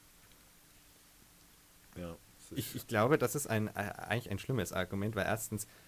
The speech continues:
Speaker 2: gesellschaftliches Zusammenleben, das ist das, was uns als Menschen ausmacht. Also wenn wir jetzt da hergehen und sagen, „Oh, na, das kostet aber viel Geld, dann machen wir es lieber nicht“, das ist,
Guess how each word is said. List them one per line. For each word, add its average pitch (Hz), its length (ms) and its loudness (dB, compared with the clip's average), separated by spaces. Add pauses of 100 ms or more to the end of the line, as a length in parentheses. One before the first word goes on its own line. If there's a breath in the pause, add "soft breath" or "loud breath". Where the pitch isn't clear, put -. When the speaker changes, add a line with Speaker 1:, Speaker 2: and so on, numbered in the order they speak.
(340 loud breath)
Speaker 2:
gesellschaftliches 104 920 0
Zusammenleben, 95 920 0
das - 180 -2
ist 101 220 -4
das, 98 180 -2
was 92 140 -6
uns 95 180 -8
als - 160 -8
Menschen 90 360 -4
ausmacht. - 760 -2 (440 loud breath)
Also 92 380 2
wenn 107 220 2
wir 107 100 4
jetzt - 280 -2
da 104 280 0
hergehen 107 480 2
und 95 140 -2
sagen, - 380 -2
„Oh, 113 280 0
na, 90 60 -6
das - 240 -4
kostet - 400 -4
aber - 180 -4
viel 143 260 -4
Geld, 98 200 -2
dann 95 100 0
machen 95 260 -2
wir 95 60 0
es - 140 -4
lieber 90 180 0
nicht“, 123 260 2 (520 loud breath)
das - 160 -2
ist, - 180 -8